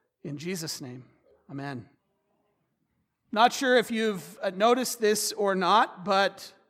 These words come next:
people like to argue. Anything and everything is argued about in our world.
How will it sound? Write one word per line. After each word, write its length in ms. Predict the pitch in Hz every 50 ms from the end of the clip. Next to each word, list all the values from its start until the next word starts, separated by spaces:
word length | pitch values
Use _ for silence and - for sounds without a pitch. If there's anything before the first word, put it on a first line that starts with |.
| -
people 480 | - 233 254 - - 220 196 190 185 180 202
like 340 | 180 180 185 175 - - - - - _ _ _ _
to 120 | - - -
argue. 500 | 214 226 214 196 - 139 120 101 - - _ _ _ _ _ _ _ _ _ _ _ _ _ _ _ _ _ _ _ _ _ _ _ _ _ _ _ _ _ _ _ _ _ -
Anything 800 | 196 226 254 262 262 254 262 - 247 226 226 220 220 208 208 208
and 440 | - - 214 208 208 202 202 196 196 - -
everything 960 | 202 214 226 196 196 180 160 160 - - 170 151 147 143 143 135 131 139 135 - _ _ _ _ _ _ _ _ _ _ _ _ _
is 220 | - 180 170 156
argued 480 | - - 165 175 180 180 170 175 175 160
about 500 | 160 151 156 156 156 160 165 - - -
in 160 | 208 160 156
our 180 | 147 147 151 147
world. 440 | 139 143 147 156 180 226 262 214